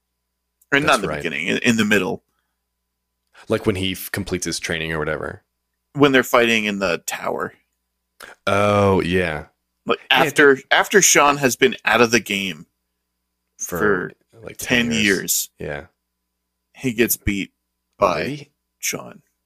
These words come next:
Speaker 2: maybe he practiced in the Matrix.
Speaker 1: Maybe.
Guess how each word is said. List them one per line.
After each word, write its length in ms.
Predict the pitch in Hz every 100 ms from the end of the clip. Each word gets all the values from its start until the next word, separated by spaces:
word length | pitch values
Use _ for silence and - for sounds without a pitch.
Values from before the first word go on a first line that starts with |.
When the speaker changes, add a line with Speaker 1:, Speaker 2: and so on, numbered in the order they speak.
| _ _ _ 98
Speaker 2:
maybe 360 | 98 104 107
he 160 | 107 101
practiced 800 | - 95 87 - 76 71 - - _ _ _ _ -
in 140 | 82
the 60 | 80
Matrix. 680 | 73 71 - - - - _ _ _ _ _ _ -
Speaker 1:
Maybe. 560 | 104 95 92 55 55